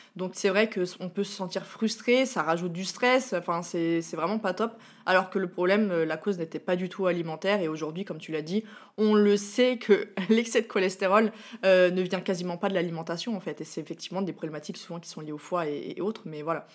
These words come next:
Donc, euh, est-ce que tu pourrais justement peut-être, euh, nous indiquer quelles, quelles vont être les causes, les raisons qui font que,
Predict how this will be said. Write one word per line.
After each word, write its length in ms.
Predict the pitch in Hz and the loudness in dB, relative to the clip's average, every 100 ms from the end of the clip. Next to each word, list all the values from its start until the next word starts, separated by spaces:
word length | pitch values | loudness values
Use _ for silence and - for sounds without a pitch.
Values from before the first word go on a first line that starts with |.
| - - - _ | -20 -20 -20 _
Donc, 280 | 196 190 - | -6 -6 -2
euh, 640 | 190 190 190 185 180 175 175 165 - _ - | 2 2 2 -2 -4 -6 -8 -12 -18 _ 0
est-ce 180 | 208 226 | 2 4
que 60 | 392 | 2
tu 160 | 403 | 0
pourrais 280 | 233 240 269 | 0 4 4
justement 540 | 240 226 233 226 269 | 4 0 2 4 2
peut-être, 520 | 262 214 208 240 269 - | 2 2 2 0 0 -2
euh, 180 | 196 185 | 2 2
nous 300 | 190 190 185 | 2 -2 0
indiquer 720 | 220 233 214 208 - 226 262 262 - - - _ _ | 2 2 0 -2 2 4 4 0 -16 -20 -20 _ _
quelles, 360 | - 240 247 233 - _ _ _ - | 4 6 6 2 -8 _ _ _ 0
quelles 180 | 311 269 | 4 6
vont 120 | 262 | 6
être 180 | 247 233 | 4 4
les 160 | 208 | 2
causes, 380 | - 208 262 226 | 6 6 8 6
les 200 | - 196 | 2 4
raisons 460 | 202 233 214 196 247 - _ - - | 6 6 4 0 -4 -10 _ -20 -20
qui 180 | - 240 | 2 2
font 340 | 233 254 262 254 | 4 2 2 2
que, 360 | 226 208 208 | 4 4 4